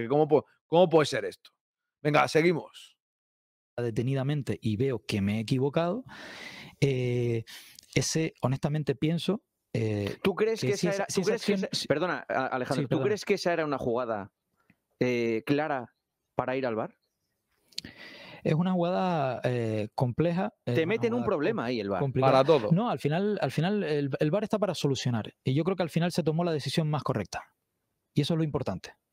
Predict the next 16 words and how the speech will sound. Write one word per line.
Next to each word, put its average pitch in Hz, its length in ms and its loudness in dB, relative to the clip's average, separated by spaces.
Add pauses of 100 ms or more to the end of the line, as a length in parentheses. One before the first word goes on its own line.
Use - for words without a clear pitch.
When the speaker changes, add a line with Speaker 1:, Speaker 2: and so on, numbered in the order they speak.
(220)
Speaker 2:
Se 143 160 2
dejó 143 200 0
de 170 80 -2
pitar 156 220 0
un 156 80 0
penalti 196 440 0 (300)
que - 100 0
una 170 160 0
vez 165 100 0
analizado 151 440 0
no 147 120 0
es - 60 -4
penalti. 95 360 -6 (380)
Por 127 120 2
lo 135 80 2
tanto, 175 340 0